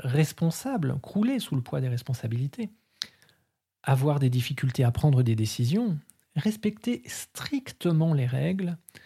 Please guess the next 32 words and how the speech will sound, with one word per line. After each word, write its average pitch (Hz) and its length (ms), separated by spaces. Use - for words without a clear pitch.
avoir 220 240
des 190 100
difficultés 143 580
à 107 100
lâcher 143 380
prise, 156 580
être 135 360
prudent 233 480
à 175 40
l'excès, 208 540
timide 202 460
et 139 80
réservé, 139 640
avoir 175 400
tendance 175 440
à 113 80
réprimer 160 580
ses - 160
pensées 135 640
et 214 80
ses 214 180
sentiments, 131 680
à 135 80
ne 117 120
pas 233 300
les 156 200
exprimer 139 440
devant 120 220
autrui, 175 520
avoir 247 280
une 180 140
tendance 147 680